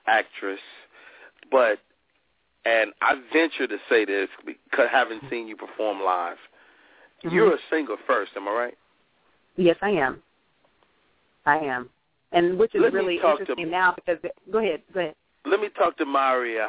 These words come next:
Speaker 1: Howell, the singer.
Speaker 2: <laughs> Okay. What do you wanna know about me as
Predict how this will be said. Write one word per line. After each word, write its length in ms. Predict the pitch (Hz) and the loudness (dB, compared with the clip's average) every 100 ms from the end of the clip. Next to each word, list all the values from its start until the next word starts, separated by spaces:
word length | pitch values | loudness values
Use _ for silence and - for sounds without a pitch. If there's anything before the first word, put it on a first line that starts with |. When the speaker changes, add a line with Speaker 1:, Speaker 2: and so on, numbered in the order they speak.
| 110 | -2
Speaker 1:
Howell, 420 | 107 98 95 90 | -2 0 -2 -4
the 100 | 90 - - | -10 -16 2
singer. 400 | 110 92 - - - _ - _ _ - _ - | 2 2 -4 -8 -10 _ -20 _ _ -20 _ -4
Speaker 2:
<laughs> 920 | 247 208 - 220 - 294 247 - 311 _ _ _ _ _ _ _ - _ _ _ _ _ _ _ _ _ _ _ _ _ _ _ _ _ _ 170 | -4 -6 -6 -6 -6 -10 -10 -10 -14 _ _ _ _ _ _ _ -20 _ _ _ _ _ _ _ _ _ _ _ _ _ _ _ _ _ _ -10
Okay. 280 | 185 147 147 _ _ _ _ _ _ _ | -8 -10 -10 _ _ _ _ _ _ _
What 120 | 190 | 0
do 60 | 208 | 2
you 80 | |
wanna 160 | 196 180 | 2 2
know 100 | 180 | 0
about 320 | 160 160 156 156 | 0 0 0 -6
me 60 | |
as 160 | 147 | -10